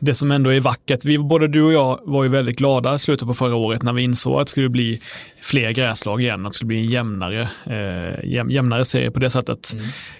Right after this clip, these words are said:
Speaker 1: Eh, det är tre stycken gräslag som ligger i toppen på Superettan som förmodligen kommer gå upp.
Speaker 2: Mm.
Speaker 1: Så på,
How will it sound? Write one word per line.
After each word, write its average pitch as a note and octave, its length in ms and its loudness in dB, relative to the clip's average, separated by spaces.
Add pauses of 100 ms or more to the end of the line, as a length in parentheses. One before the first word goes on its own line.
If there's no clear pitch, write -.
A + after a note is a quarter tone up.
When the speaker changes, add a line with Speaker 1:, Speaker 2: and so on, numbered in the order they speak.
(240)
Speaker 1:
Eh, C3 60 2
det C#3+ 200 2
är B2 40 0
tre C3 240 -4
stycken A#2 300 -2
gräslag A#2+ 500 -2
som A#2+ 120 -2
ligger A2+ 220 -2
i - 20 -8
toppen A#2 400 -4
på - 60 -6
Superettan - 480 -4 (160)
som A2+ 360 -2
förmodligen A2 400 -2
kommer G#2+ 200 -2
gå A2+ 80 -2
upp. - 280 -8
Speaker 2:
Mm. - 140 -2
Speaker 1:
Så B2 220 0
på, B2 160 0